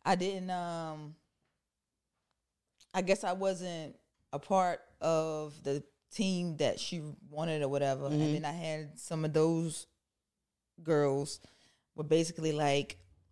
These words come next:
Speaker 1: I was the cancer of the team
Speaker 2: Wow.
Speaker 1: and stuff like that. Yeah, she called me the cancer. The coach called me the cancer of the team. And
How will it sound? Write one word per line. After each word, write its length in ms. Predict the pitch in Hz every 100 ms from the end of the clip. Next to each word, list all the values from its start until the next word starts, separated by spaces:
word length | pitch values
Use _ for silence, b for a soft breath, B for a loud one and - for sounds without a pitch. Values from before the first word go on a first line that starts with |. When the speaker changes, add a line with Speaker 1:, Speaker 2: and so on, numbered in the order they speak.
| _ _ _ _
Speaker 1:
I 100 | 151
was 240 | 151 147 147
the 360 | 139 135 135 -
cancer 400 | 202 165 - 156
of 80 | 151
the 60 | 151
team 540 | - 160 147 147 147
Speaker 2:
Wow. 240 | 131 123
Speaker 1:
and 140 | 120 -
stuff 300 | - 147 139
like 140 | 131
that. 80 | 127
Yeah, 260 | 151 151 143
she 140 | -
called 180 | 185 156
me 60 |
the 60 | 143
cancer. 300 | 156 135 -
The 100 | 170
coach 380 | 156 - 196 -
called 180 | - 160
me 60 | 151
the 80 | 147
cancer 380 | - 131 -
of 120 | - -
the 60 |
team. 380 | - - 98 - - _ _ _ _ _ _ -
And 680 | 170 151 147 135 123 107